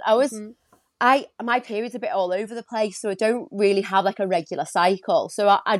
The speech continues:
Speaker 1: didn't know
Speaker 2: Mm-hmm.
Speaker 1: if I was late or whatever. I just was like, "I'm just gonna buy one just, just to check."
Speaker 2: Mm-hmm.
Speaker 1: Anyway, so I'd gone to buy cleaning stuff, pick-, picked up a pregnancy test, came home. Well, not home, came to the house that we were renovating.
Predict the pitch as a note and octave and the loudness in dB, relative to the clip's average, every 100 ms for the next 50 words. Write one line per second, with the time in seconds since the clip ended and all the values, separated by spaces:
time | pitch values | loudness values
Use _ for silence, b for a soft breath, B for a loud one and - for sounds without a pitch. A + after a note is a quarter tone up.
0 | - C4+ D4 C4 A#3+ A3 G#3+ F#3 G#3 A3+ | -2 0 2 2 2 2 -2 -4 0 2
1 | A#3 A#3 A3 - E3 F3 - G3+ G3 F#3+ | 4 2 -2 -2 0 0 0 0 0 0
2 | B3 - G#3 F#3 - - - G#3 C4+ D4+ | -4 -6 -2 0 0 -2 -16 -12 -4 0
3 | C#4 G#3 F#3+ G#3 G3+ F#3+ F#3+ - - G3 | 0 2 4 4 2 0 -4 -8 -4 -4
4 | - F#3 G3+ E3+ - - - B B B | -2 -2 2 4 2 -4 -12 B B B
5 | B _ A3 G#3+ G#3 G3+ F#3+ F3+ G3+ A3 | B _ -8 -6 2 6 6 4 0 2
6 | C#4+ - A#3 - F3 E3 F3+ E3 _ C#4 | 2 0 -4 -2 -4 -4 -4 -6 _ -4
7 | D#4+ - - F#3 A3 G3 D#3 F3+ D3+ - | -2 -2 -2 -2 -6 -4 -4 -4 -6 -6
8 | - D3+ - - A#3+ A#3+ A#3 F#3+ E3 D#3+ | -2 -2 -2 0 4 4 4 4 4 2
9 | D#3+ - B B B _ _ _ G#3+ F3 | -2 -8 B B B _ _ _ 2 4
10 | G3+ A3+ - G#3 G3 E3+ D#3 G3+ F#3+ - | 2 -2 -2 0 0 -2 -8 -6 -6 -6
11 | G#3 G#3+ G#3 - G3 F#3 F3 F3 F#3+ D3+ | -6 -2 -2 -4 -8 -6 -2 -4 -4 -6
12 | D#3 - F2+ F#2 A2 F#3+ | -8 -8 -10 -10 -10 -12